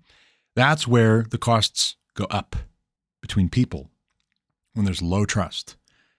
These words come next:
It's like the truck that you were going to haul the grain to the elevator in breaking down or running on half as many cylinders as it has. And so you're going half speed and you're just barely creeping along. And so you could either stop entirely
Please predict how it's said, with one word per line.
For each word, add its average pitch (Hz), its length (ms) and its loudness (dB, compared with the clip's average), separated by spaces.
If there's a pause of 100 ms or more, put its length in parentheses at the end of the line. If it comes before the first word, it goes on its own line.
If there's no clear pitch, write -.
(280)
It's - 200 -6
like 107 180 -4
the - 80 -4
truck - 320 0
that 127 120 -4
you 127 100 -2
were 107 100 -4
going 101 300 0
to 95 340 0 (520)
haul 123 400 2
the 113 100 -4
grain 110 400 2
to 98 480 0
the 98 80 -4
elevator 90 540 -2 (360)
in 78 340 -4 (640)
breaking 92 360 -2
down 76 320 -6
or 113 320 2 (640)
running 127 300 6
on 104 360 2 (160)
half 120 200 -2
as 107 140 -2
many 95 160 2
cylinders 82 640 -4
as 80 120 -8
it 78 100 -8
has. 76 460 -12 (220)
And 104 80 -12
so 107 100 -4
you're 107 80 0
going 98 360 0
half 101 260 -2
speed - 340 -8
and 87 80 -8
you're 110 80 -4
just - 300 -6
barely 104 360 -4
creeping 92 300 -4
along. 82 280 -2
And 78 80 -6
so - 100 -8
you 85 120 -6
could 92 120 -8
either 95 220 -4
stop 135 320 -2
entirely 113 500 -2